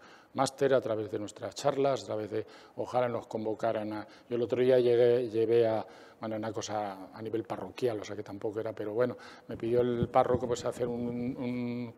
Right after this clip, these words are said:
unos cur-, vamos, una cosa que le llama el atrio de los gentiles, ¿no? Invitar gente que subiera expertos en temas, e invitarlos para que hablaran desde una óptica cristiana, lógicamente, ¿no?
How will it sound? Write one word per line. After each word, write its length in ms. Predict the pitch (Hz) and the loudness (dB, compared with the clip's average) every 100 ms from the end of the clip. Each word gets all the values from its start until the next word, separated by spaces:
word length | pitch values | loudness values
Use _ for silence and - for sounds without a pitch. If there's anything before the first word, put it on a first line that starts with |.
| - | -14
unos 220 | 143 127 - | -8 -8 -6
cur-, 220 | 147 143 | -6 -2
vamos, 280 | 147 147 147 | -2 -2 -2
una 240 | 139 139 | -2 -2
cosa 220 | 127 139 | -2 0
que 60 | 135 | 2
le 80 | 123 | 2
llama 160 | 127 | 2
el 80 | 127 | 4
atrio 200 | 135 139 | 4 4
de 60 | 123 | 4
los 120 | 117 | 2
gentiles, 500 | - 110 104 127 104 | -2 -4 -2 -2 -2
¿no? 120 | 117 | -4
Invitar 340 | 117 113 120 123 | -4 -2 0 -2
gente 320 | - 131 131 | -2 -2 -2
que 80 | 110 | -2
subiera 380 | - 120 123 117 | -6 2 2 2
expertos 500 | - 139 - 139 - - - - - | 2 0 2 -6 -6 -12 -20 -16 -8
en 140 | 123 | -4
temas, 340 | 135 127 135 - - - | 0 0 -2 -8 -20 -8
e 80 | 123 | -4
invitarlos 460 | 120 117 120 127 | 0 2 2 2
para 260 | - 120 107 | 0 -2 0
que 80 | 117 | 0
hablaran 500 | 120 120 131 147 151 - | 0 2 0 -4 -6 -10
desde 240 | 123 107 | -6 -4
una 140 | 120 117 | -4 -4
óptica 280 | - 110 110 | -6 -6 -6
cristiana, 520 | 110 101 160 175 113 | -6 -4 0 0 0
lógicamente, 640 | 104 107 107 101 104 90 104 | -6 -10 -10 -10 -10 -10 -10
¿no? 160 | 135 | -10